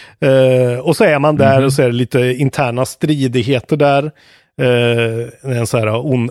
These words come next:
Speaker 1: onding som då visar sig såklart vara någon sorts, eh, eh, vad heter de här? Inte Assassins, utan de andra,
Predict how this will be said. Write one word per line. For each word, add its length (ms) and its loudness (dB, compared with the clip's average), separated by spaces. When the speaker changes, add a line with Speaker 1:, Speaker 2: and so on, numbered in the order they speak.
Speaker 1:
onding 760 0
som 220 -4
då 120 0
visar 420 -2
sig 180 -4
såklart 480 -4
vara 300 -2
någon 240 -2
sorts, 500 -8
eh, 280 -6
eh, 320 -10
vad 140 -2
heter 300 -2
de 140 -2
här? 180 -4
Inte 320 0
Assassins, 560 -4
utan 280 -4
de 160 -4
andra, 400 -6